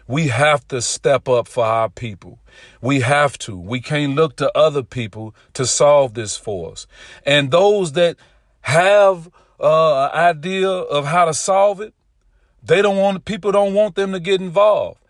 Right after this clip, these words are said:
And that's the ones who are, who were formerly in tribes, the, the, the ones who was a part of the streets that's out here now that did all this time, and they wanna get out and do something to make a change.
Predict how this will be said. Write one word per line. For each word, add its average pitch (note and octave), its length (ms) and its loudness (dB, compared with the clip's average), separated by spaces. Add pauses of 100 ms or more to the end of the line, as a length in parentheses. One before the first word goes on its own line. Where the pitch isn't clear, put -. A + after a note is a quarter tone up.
(120)
And C3 140 -6
that's G3 180 0
the F3+ 140 -12
ones F#3 420 0
who F#3+ 340 -8
are, F3 440 4 (180)
who F3+ 200 -6
were F3 60 -4
formerly G3 520 -2
in A3+ 180 -4
tribes, A#2 640 -2 (520)
the, C3+ 120 -2
the, C#3 240 -8
the C#3 200 -6
ones F#3 400 2
who F#3+ 200 -2
was E3+ 140 -2
a D#3+ 80 -2
part G3+ 520 4
of C3+ 140 0
the A2+ 100 -14
streets - 520 -14 (400)
that's C#3 240 -2
out E3 220 4
here D#3+ 200 0
now C#3+ 440 2
that A2+ 220 -8
did D3+ 220 -4
all D#3 240 4
this D#3+ 220 -6
time, D#3 520 0 (220)
and A#2 120 -10
they D3 60 -4
wanna D3+ 280 -4
get C#3+ 240 0
out D3 240 4
and A2 180 -10
do E3 220 -6
something C3 340 -6
to A#2+ 60 -8
make C3 240 -6
a A2+ 40 -10
change. C3+ 560 -4